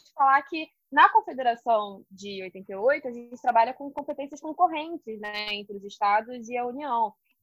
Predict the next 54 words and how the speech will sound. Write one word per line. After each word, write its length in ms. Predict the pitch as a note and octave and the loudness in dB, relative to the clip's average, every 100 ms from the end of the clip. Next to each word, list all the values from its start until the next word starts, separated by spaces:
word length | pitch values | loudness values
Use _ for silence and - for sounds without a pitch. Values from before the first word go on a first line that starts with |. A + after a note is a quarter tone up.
| - | -14
É 60 | |
como 160 | G3+ A#3+ | -12 -10
se 120 | - | -4
não 200 | C4+ C#4 | 2 2
houvesse 340 | D4 C4 D4 D#4+ | 4 4 4 2
uma 100 | C#4 | -2
hierarquia 400 | C#4 C4+ - C#4 | 0 0 -2 -10
explícita, 840 | - - D4+ E4+ - B3+ - G3 | -10 -4 0 0 -2 -10 -6 -6
né, 180 | G3 G3 | -4 -6
entre 420 | G3+ G3+ G3+ F#3+ G3 | -6 -8 -8 -8 -10
esses, 480 | - F#3+ F3+ - | -12 -14 -14 -14
esses 240 | F#3 G3 F3+ | -16 -14 -4
entes 380 | G#3 A#3+ A#3 G#3 | -4 -4 -6 -6
da 80 | |
federação. 680 | G3+ G3+ F#3+ F#3+ - A#3 D4+ - - - - | -6 -4 -4 -2 4 4 4 -4 -20 -10 6
E 100 | A#3+ | 10
a 140 | B3 | 10
União, 500 | C4+ C#4 C4+ C4 D#4 | 10 4 6 8 8
na 80 | E4+ | 6
verdade, 680 | D4 C#4+ B3+ B3 C4+ D4+ C#4+ | 2 6 8 8 6 -4 -4
ela, 300 | - A3 A3+ A3 | 4 6 6 2
ela 180 | G#3+ G#3+ | -2 -4
não 280 | A#3 D4 D#4+ | -8 -6 -2
é 420 | C#4 C#4 C4 B3 | 0 2 2 2
o, 320 | A#3 A3+ G#3+ - | 2 0 -2 -6
a 120 | F#3+ | -6
cabeça, 580 | G#3 A3+ A3 A3 - F#3+ | -4 4 6 4 0 -10
né, 140 | F#3 F#3+ | -8 -4
como 240 | G3+ F#3+ | -4 0
era, 160 | G3 F#3+ | -2 -2
por 100 | G3 | -8
exemplo, 180 | G3 | -14
o 40 | G3+ | -14
que 80 | G3 | -12
o 20 | |
Guilherme 220 | F#3 G3 | -10 -10
citou 280 | - G3+ G3 | -12 -12 -14
no 60 | |
início, 320 | F#3+ G#3 - A3 | -12 -12 -12 -12
o 20 | |
antigo 220 | G#3 G3 | -10 -8
regime, 480 | G3 G#3 C#4 D4 A3 | -8 -6 -4 -4 -4
né? 140 | G#3 - _ - | -10 -14 _ -4
A 80 | G#3 | -4
União, 240 | G#3+ A#3+ | -2 0
ela 120 | C#4+ | 0
não 60 | D4+ | 0
representa 420 | D4 C#4 B3+ B3 | -2 -8 -10 -8
a 40 | |
cabeça 460 | A#3+ A3 G#3+ G3+ G3 | -6 0 0 -2 -8
do 80 | F#3 | -12
Estado 500 | F#3+ - G3+ G3 F#3+ | -6 4 4 4 -4
nesse 300 | F#3 F#3+ _ | -14 -18 _
sentido 560 | G3 - G#3 G#3 G3 | -14 -6 2 4 2